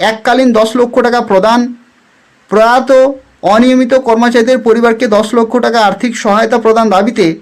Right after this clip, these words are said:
এর আগেও মিছিল করে মুখ্য সচিবের হাতে স্মারকলিপি প্রদান করে অনিয়মিত কর্মচারী মঞ্চ। অর্থাৎ দেখো এখানে কি বলা হয়েছে, এখানে বলা হচ্ছে যে যে সমস্ত অনিয়মিত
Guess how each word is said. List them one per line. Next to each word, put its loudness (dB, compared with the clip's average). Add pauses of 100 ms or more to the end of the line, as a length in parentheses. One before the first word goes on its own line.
(440)
এর 2 (160)
আগেও 2
মিছিল 0 (100)
করে 2 (100)
মুখ্য -4
সচিবের -2
হাতে 0 (480)
স্মারকলিপি -2 (220)
প্রদান 0 (120)
করে 2 (760)
অনিয়মিত 2 (480)
কর্মচারী 0
মঞ্চ। 0 (680)
অর্থাৎ 0
দেখো 0
এখানে 2
কি -2 (100)
বলা 2
হয়েছে, 0 (760)
এখানে 2 (100)
বলা 2
হচ্ছে -2 (760)
যে 0 (260)
যে 2 (160)
সমস্ত 0 (280)
অনিয়মিত 0